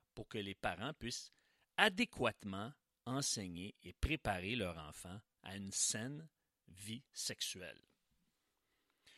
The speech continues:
Maintenant, avec la technologie, avec les webinars, avec Internet, avec Skype, avec, euh, Google Hangout, avec tous les moyens de communication électronique qu'on dispose à faible coût, eh bien,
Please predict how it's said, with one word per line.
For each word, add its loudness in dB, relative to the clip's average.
Maintenant, 8
avec 8
la 8
technologie, 6
avec 2
les 0
webinars, 6
avec 6
Internet, 4
avec 0
Skype, 6
avec, -6
euh, -4
Google 10
Hangout, 6
avec -4
tous -2
les 6
moyens 4
de 4
communication 4
électronique 0
qu'on -2
dispose 0
à -6
faible 2
coût, -10
eh 4
bien, 2